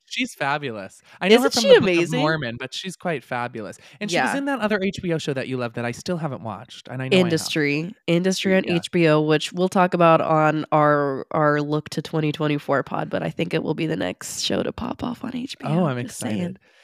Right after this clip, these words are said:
Speaker 2: Just
Speaker 1: No, I
Speaker 2: saying.
Speaker 1: thought this was great. It was a lot of, there were a lot of dynamic performances. There was a good use of humor. I obvi-, I did think it was a profound tale about humanity when, you know,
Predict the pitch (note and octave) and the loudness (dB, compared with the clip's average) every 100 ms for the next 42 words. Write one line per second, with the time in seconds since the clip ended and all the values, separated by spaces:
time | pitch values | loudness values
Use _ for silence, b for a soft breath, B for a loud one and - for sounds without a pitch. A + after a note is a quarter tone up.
0 | b b G#3 - C4+ D4 B3 C4+ D4+ E4+ | b b -18 -2 0 2 0 -2 -2 -4
1 | - A3+ G3 D#3+ E3 G3+ G3+ G3 A3 A3+ | -4 -4 -2 0 0 0 0 0 -2 -2
2 | F3+ F3 E3+ D#3+ G3 F#3 F#3+ D3+ C3+ C3 | 0 2 2 0 -2 -2 -2 -2 -4 -6
3 | B2+ A#2+ A#2 A2+ A2+ - A2+ G#2 A#2 A#2+ | -8 -6 -6 -4 -6 -6 -6 -6 -6 -6
4 | A#2 C3 B2+ C3 A#2 A2+ - - D3+ C#3 | -6 -4 -2 0 -2 -6 -12 -6 -2 0
5 | C3 B2+ C3 B2 A#2+ C3 C#3 - D#3 F#3+ | -2 -4 -4 -2 -2 -2 -4 -2 0 2
6 | G3 E3+ C#3+ A#2+ A#2 - - A2+ - A2+ | 0 -2 -4 -4 -6 -8 -6 -6 -4 -4
7 | G#2+ G#2+ A2 G2+ A2 G#2+ - A2+ G#2 G#2+ | -4 -6 -8 -6 -4 -4 -6 -8 -8 -6
8 | G#2+ G#2+ G#2+ G#2+ - A2+ G#2+ G2+ | -4 -4 -4 -4 -4 -2 0 -2